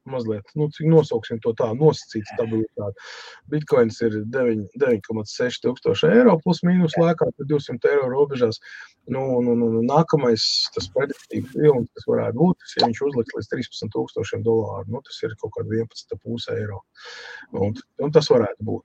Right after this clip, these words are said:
Speaker 1: Nu, ja viņš stabili noturēsies piecas, sešas dienas šajā te līmenī, kas ir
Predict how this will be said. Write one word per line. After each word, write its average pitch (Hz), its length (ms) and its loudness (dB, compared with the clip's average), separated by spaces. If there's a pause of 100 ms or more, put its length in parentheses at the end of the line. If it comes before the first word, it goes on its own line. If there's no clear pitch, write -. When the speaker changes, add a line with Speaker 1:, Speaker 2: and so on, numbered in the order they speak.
(140)
Speaker 1:
Nu, 151 120 4 (340)
ja 165 180 6
viņš 151 220 4
stabili 151 360 4
noturēsies 139 540 2
piecas, 147 320 -2
sešas 135 240 4
dienas 127 240 2
šajā 120 320 2
te 127 80 0
līmenī, 190 400 6
kas - 160 -8
ir 147 80 -10